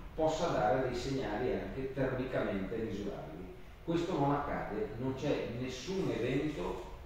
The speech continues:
eh, in grado di, eh, come dire, spiegare un afflusso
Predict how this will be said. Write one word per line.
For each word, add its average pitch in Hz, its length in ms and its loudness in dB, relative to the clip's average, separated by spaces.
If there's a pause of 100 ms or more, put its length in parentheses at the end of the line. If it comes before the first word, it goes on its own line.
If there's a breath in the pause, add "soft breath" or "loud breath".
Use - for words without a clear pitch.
(120)
eh, 113 340 0
in 131 120 0
grado 139 480 4
di, - 480 0
eh, 107 220 -2
come 147 240 0
dire, 104 400 2
spiegare - 920 2 (140)
un 113 200 -2 (180)
afflusso - 880 2